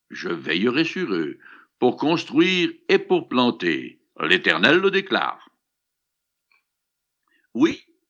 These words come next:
mais Zacharie précise que les Israélites doivent remplir des conditions de vie morale s'ils veulent recevoir la bénédiction divine.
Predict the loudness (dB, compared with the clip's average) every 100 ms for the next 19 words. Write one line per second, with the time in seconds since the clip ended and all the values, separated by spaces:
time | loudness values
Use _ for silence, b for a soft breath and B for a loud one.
0 | _ _ -6 0 0 0 -2 0 0 0
1 | -4 -6 -6 -6 -6 -6 -8 B B B
2 | 2 4 4 0 -4 0 0 0 -6 -2
3 | -2 -2 -2 -4 -4 -6 -4 -4 -4 -4
4 | -4 -6 -4 -4 -4 -2 -2 -2 -2 -4
5 | -4 -2 0 2 4 2 0 -6 B B
6 | B -8 -6 0 4 6 4 2 -2 -2
7 | -2 -4 -2 0 2 0 0 -2 -2 -6
8 | -8 -8 -4 -4 -6 -12 -18